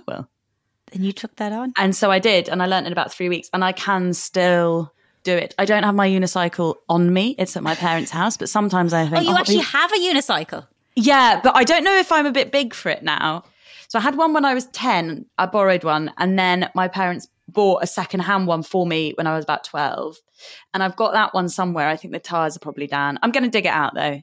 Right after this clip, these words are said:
Speaker 1: It's a good skill.
Speaker 2: It's a great skill. Has it ever come up since then where the skill has come useful?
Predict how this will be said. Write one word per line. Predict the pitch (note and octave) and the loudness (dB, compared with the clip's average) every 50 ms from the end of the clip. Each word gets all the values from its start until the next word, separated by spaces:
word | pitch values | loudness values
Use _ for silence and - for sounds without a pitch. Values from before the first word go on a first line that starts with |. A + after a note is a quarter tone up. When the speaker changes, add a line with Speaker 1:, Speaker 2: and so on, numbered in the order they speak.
| _ _ | _ _
Speaker 1:
It's | - A3 - | -4 -4 0
a | |
good | B3+ C4+ B3+ | 0 0 -2
skill. | - - - F3+ D#3 D#3+ D#3+ D3+ C#3+ _ - | -2 -2 -2 0 0 0 -2 -4 -6 _ -4
Speaker 2:
It's | C#4 B3+ | -2 -2
a | C#4+ C4 | -2 -2
great | - D4+ D#4+ F#4+ | 0 0 0 0
skill. | - - - - | 0 -2 -4 -2
Has | A#3 C#4 B3 C4+ | 0 0 0 2
it | C#4+ | 2
ever | D4 D#4 D4 D#4+ D4+ | 2 2 2 0 -4
come | - - C#4+ | 0 2 2
up | C#4 C#4+ C#4+ _ _ - _ - | 2 2 0 _ _ -20 _ -10
since | - - - D4 D4 D4 - - | -8 -2 0 4 4 2 2 2
then | - A3+ G3 F3+ F3 F3 F#3 | 0 2 2 4 2 0 0
where | - G#3 F#3+ F#3 F#3 F3+ F3+ F3+ - - - - | 2 4 4 6 6 6 6 4 2 0 -4 -6
the | G#3 | -4
skill | G#3 - - - A3 G#3+ G#3 G3+ | -4 -2 0 2 4 4 6 4
has | G3+ F#3+ F#3 | 4 0 -2
come | - - - G#3 G3 F#3+ F#3+ F#3 F3+ - _ - - - - - _ | -6 -2 0 2 2 2 0 -2 -4 -6 _ -20 -20 -20 -20 -14 _
useful? | G#3 G#3+ B3 D4+ - - - E3+ - - | 0 2 2 2 0 -4 -6 -6 -8 -8